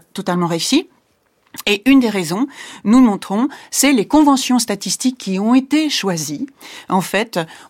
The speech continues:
ont tendance à créer un index qui produit des bonnes notes. Donc, je sais que, par exemple, à Radio France, vous avez eu quatre-vingt-quatorze sur cent.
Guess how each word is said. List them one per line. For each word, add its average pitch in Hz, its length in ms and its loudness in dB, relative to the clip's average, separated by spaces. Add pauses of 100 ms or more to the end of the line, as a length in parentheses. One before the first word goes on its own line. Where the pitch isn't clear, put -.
ont 254 100 6
tendance 226 680 2
à 240 340 2
créer 254 500 0 (100)
un 233 280 2 (100)
index 190 540 0
qui 247 160 2
produit 196 420 -4
des 226 300 0 (140)
bonnes 147 480 -4
notes. - 420 -6 (540)
Donc, 185 220 -4
je 165 100 -10
sais 190 160 -8
que, 196 60 -12
par 170 140 -4
exemple, 180 460 -6
à 190 100 0
Radio 175 280 -4
France, 180 320 -8
vous 170 160 -6
avez 170 180 -4
eu 180 140 -6 (160)
quatre-vingt-quatorze 185 880 -2
sur - 300 -4
cent. 196 360 0